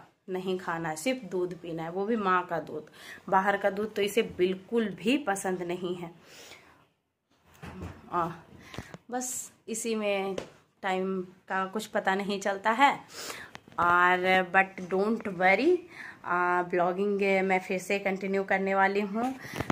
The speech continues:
आ, जैसा कि आप देख सकते हैं, अब ये थोड़ा सा ठीक हो गया है, चलने भी लगा है, तो मैंने सोचा चलो continue करते हैं। और आप यहाँ पे मेरा suitcase देख सकते हैं। अभी सोच रहे होंगे किधर जा रही हूँ, क्या वो उठाना है।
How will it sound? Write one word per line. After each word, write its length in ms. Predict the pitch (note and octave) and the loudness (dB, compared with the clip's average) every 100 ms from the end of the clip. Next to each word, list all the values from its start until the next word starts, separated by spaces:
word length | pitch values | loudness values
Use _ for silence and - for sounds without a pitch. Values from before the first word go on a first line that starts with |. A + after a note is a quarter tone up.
| - | -4
आ, 120 | E3+ | -4
जैसा 260 | E3 F3+ F#3 | -2 -4 -4
कि 140 | F#3 | -2
आप 100 | F3+ | -2
देख 220 | F3 F#3 | -2 -4
सकते 260 | G3+ G#3 A#3+ | -4 -6 -2
हैं, 100 | A3 | -2
अब 80 | G3+ | 0
ये 80 | G3 - | -4 -2
थोड़ा 180 | A3 G#3+ | 0 0
सा 140 | G#3+ | 0
ठीक 320 | A3 - G3+ G3 | -2 0 -4 -2
हो 180 | F#3+ | -4
गया 200 | F#3 F#3+ G3 | -2 -2 0
है, 180 | G#3+ | 0
चलने 280 | G#3+ F#3 F#3 | 0 0 0
भी 120 | F#3+ | 0
लगा 260 | F#3+ F#3 F#3+ | 0 0 0
है, 200 | G3+ G#3 | 2 0
तो 160 | G3+ F3+ | 0 -2
मैंने 240 | F3 F3+ | 0 -2
सोचा 260 | F3+ F#3 F#3+ | -4 -8 -6
चलो 240 | A3 B3+ D4 - - - | -2 -2 -4 -12 -20 -6
continue 440 | G#3 G3 G3+ G#3 | -4 -2 -2 -2
करते 320 | G#3+ G#3+ G#3 A3 | 0 0 2 0
हैं। 320 | A3 C4+ D4+ | 4 6 6
और 500 | A#3 F#3+ F#3+ G3 G#3+ | 6 8 10 10 8
आप 400 | B3 C4+ C4 B3+ | 4 8 10 10
यहाँ 160 | C4+ | 10
पे 100 | C#4 | 8
मेरा 220 | C4+ B3 B3 | 6 4 0
suitcase 440 | - A3+ A#3 B3 | 0 2 8 12
देख 240 | - A#3+ | 12 12
सकते 320 | - B3+ - C4 | 10 12 12 12
हैं। 280 | B3+ D4+ F#4 - - - - | 10 10 8 4 -8 0 8
अभी 180 | G3+ - | 12 12
सोच 300 | D#4 - - | 12 12 10
रहे 100 | A3+ | 6
होंगे 160 | B3 | 2
किधर 380 | C#4+ G#3+ G3+ G3 | -2 0 4 4
जा 220 | F#3+ F#3 | 8 8
रही 120 | F3+ | 12
हूँ, 180 | - C5 B4 A#4+ A#4 A4 - - _ _ _ - | 12 12 12 12 10 8 0 -12 _ _ _ 4
क्या 220 | E4+ F4+ - - - C4+ - - D4+ D4+ D4 C#4+ - F#4+ F#4+ F#4 - _ A#3 | 8 8 8 -2 -16 -20 -20 -20 -18 -18 -18 -20 -20 -8 -8 -8 -14 _ -2
वो 320 | F#4 A4+ A#4 | 6 12 12
उठाना 380 | G#4+ F4+ C#4+ A#3 | 12 8 8 6
है। 220 | G#3 F3+ | 4 -8